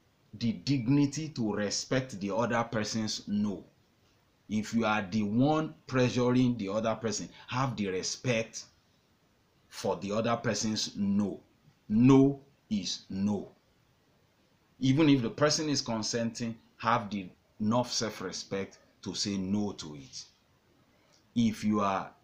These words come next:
dating a partner that does not value or respect your body enough, if you are single, hear me. If you are dating someone that does not value or respect you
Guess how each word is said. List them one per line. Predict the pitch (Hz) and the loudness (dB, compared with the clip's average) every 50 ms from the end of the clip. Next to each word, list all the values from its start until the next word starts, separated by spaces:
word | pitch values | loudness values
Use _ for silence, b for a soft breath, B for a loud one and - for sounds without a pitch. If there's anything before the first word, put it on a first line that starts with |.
| - 92 90 | -18 -14 0
dating | 92 135 143 139 139 - 160 151 151 151 139 - - | 4 4 4 4 2 -2 -2 -2 0 -2 -4 -4 -6
a | 107 92 90 | -8 -8 -8
partner | - - 123 127 131 - 113 123 123 123 120 110 101 | -6 -4 -2 -2 -2 -2 0 0 0 0 -2 -2 0
that | 117 107 101 87 87 | 0 0 0 0 -4
does | 110 104 98 - 107 | -4 -4 -4 -2 0
not | 117 123 143 160 165 156 - | 2 2 2 2 0 -2 -6
value | - 110 92 - - 135 131 135 139 143 147 147 139 | -10 -14 -14 -4 0 2 4 4 4 4 2 4 4
or | 123 107 101 | 2 2 0
respect | 104 104 - - - - 135 131 131 - | -2 -4 -6 -6 -4 -4 -6 -4 -4 -4
your | 117 101 92 | -4 -4 -6
body | 82 87 90 131 131 131 120 107 131 139 131 117 101 | -6 -6 -2 0 0 0 2 2 2 4 4 4 2
enough, | 98 107 113 110 95 - - - - - _ _ _ _ _ | 2 0 0 -2 -2 -4 -10 -14 -20 -20 _ _ _ _ _
if | 101 113 104 - 117 | -6 -6 -6 -4 -6
you | 110 110 | -4 -4
are | 104 - | -2 -2
single, | - - - 135 135 135 123 113 104 92 | -2 0 2 4 4 4 2 2 0 -2
hear | 90 120 127 127 127 123 | 2 2 4 4 4 2
me. | 120 113 123 B B B B B B B | 2 0 -2 B B B B B B B
If | 110 110 110 104 - - 101 | 0 0 0 -2 -6 -8 -4
you | 107 107 107 101 | -2 -2 0 0
are | 101 104 95 | -2 -2 -4
dating | 95 95 143 170 180 175 185 190 | -2 2 2 2 2 0 -4 -4
someone | 175 - 156 147 147 151 151 147 | -2 -2 -2 -2 -2 -2 -2 0
that | 127 110 98 | -2 -2 -2
does | 101 95 95 | -4 -4 -2
not | 120 135 135 113 | -2 -2 -2 0
value | 101 113 117 117 113 117 113 | 0 2 2 2 2 2 0
or | 110 98 92 | 0 -2 -2
respect | 92 92 92 87 - - - - - 147 139 139 - - | -4 -6 -6 -6 -6 -6 -8 -4 -4 -4 -4 -4 -4 -2
you | 123 127 123 123 123 | 2 4 4 4 2